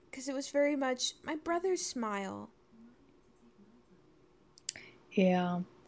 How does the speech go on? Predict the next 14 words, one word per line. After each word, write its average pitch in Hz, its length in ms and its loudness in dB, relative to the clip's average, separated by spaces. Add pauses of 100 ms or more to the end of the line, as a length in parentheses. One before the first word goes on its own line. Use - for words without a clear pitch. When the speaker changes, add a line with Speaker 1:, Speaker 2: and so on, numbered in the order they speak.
Speaker 1:
I - 160 -2
was 339 160 -4
like, 349 180 -2
Speaker 2:
Who's 269 240 6
like, 277 160 12
you 233 160 6
Speaker 1:
"Girl, 311 760 -2 (260)
they 370 120 0
would 440 160 -2
throw 254 160 -2
that 240 160 0
in 208 60 -4
the 214 80 -6
trash." - 480 -4